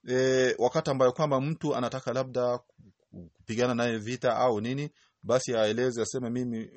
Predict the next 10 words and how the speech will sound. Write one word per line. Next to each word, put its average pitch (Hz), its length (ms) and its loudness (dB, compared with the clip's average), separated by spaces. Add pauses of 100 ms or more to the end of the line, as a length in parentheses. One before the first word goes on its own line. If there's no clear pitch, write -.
sa'imun," 131 760 2 (360)
sababu 113 380 -2
kuwa 151 260 2
atakapomwambia 123 800 0
hivi, 123 360 -4
ili 120 300 -4
huyu 135 280 -2
hajue 120 400 -4
yeye 131 200 2
haiko 131 480 -4